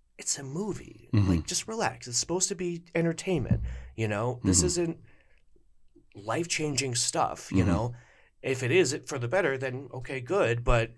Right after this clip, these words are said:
Speaker 1: do that on your own with the people around you.
Speaker 2: That's one of the things I think that social media has really brought to light is that you can have a smaller group of people who, through the use of social media, can lead to misinformation, who can try to manipulate people.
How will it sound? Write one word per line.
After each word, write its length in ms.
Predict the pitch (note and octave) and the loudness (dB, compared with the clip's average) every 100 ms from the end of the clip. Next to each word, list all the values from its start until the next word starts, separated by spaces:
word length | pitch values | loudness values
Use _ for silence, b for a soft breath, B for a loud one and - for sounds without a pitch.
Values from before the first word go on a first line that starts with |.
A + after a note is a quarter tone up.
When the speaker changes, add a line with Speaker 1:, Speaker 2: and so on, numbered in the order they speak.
| _ _ | _ _
Speaker 1:
do 140 | - A#3 | -10 -6
that 300 | A3+ F#3+ F#3+ _ _ _ | -2 -2 -4 _ _ _
on 180 | D3 C#3+ | 0 0
your 220 | C#3+ C#3 | 2 2
own 360 | E3 C#3+ A#2+ G#2 | 4 4 2 0
with 220 | A#2 A2+ - _ | -2 -6 -10 _
the 120 | A2+ | -8
people 400 | - D#3 C#3 C3 | -6 -8 -6 -6
around 480 | G#2+ A#2 D3 C#3+ A#2 | -2 0 0 0 -4
you. 260 | - - B B B B B - | -8 -14 B B B B B 10
Speaker 2:
That's 220 | B2 B2 | 10 12
one 120 | B2+ | 10
of 60 | A2 | 10
the 80 | F#2+ | 8
things 300 | G2 F#2+ E2 | 6 6 6
I 80 | |
think 220 | E2+ F#2 E2+ | 4 4 4
that 120 | D#2 | 4
social 380 | - F#2 - E2 | 6 6 6 4
media 400 | F2 F2 F2 D#2+ | 6 6 6 6
has 180 | D#2 D2 | 4 4
really 240 | F2 E2 | 4 4
brought 440 | D2+ F2 E2+ E2 - | 4 4 4 0 -2
to 100 | E2 | 2
light 400 | F2 F2+ D#2+ - | 4 6 4 0
is 240 | E2 D#2 | -2 0
that 120 | E2+ - | -2 0
you 120 | G2 | 2
can 140 | G2+ | 2
have 180 | F2+ F2+ | 2 2
a 80 | E2+ | 2
smaller 560 | - - E2 F#2 G#2 | 2 2 4 8 8
group 300 | F2+ - F#2+ | 8 4 2
of 180 | F2 - | 2 -4
people 520 | - A2+ A2 D2 C#2+ D2 | 0 2 2 2 0 2
who, 180 | F2+ | 2
through 220 | E2+ - F2 | 2 2 2
the 120 | E2 | 4
use 360 | D#2+ F#2 F#2 | 4 4 4
of 100 | F#2 | 2
social 400 | D#2+ F2+ E2 - | 2 2 2 2
media, 320 | D#2+ E2 E2 D#2 | 2 2 2 0
can 220 | - D#2+ | -2 -2
lead 240 | D#2 D2+ | -2 -2
to 140 | - D2+ | -4 -4
misinformation, 960 | D#2+ - D#2+ D#2+ D#2 D2+ D2+ - C#2+ | 0 0 0 -2 -2 0 0 -2 -2
who 120 | D2+ | -4
can 220 | D2+ D2 C#2 | -6 -6 -6
try 140 | D#2+ | -4
to 60 | D2+ | -4
manipulate 560 | D2 D#2 - D#2 D2+ | -2 -4 -2 0 0
people. 360 | - - D2 - | -2 -8 -8 -10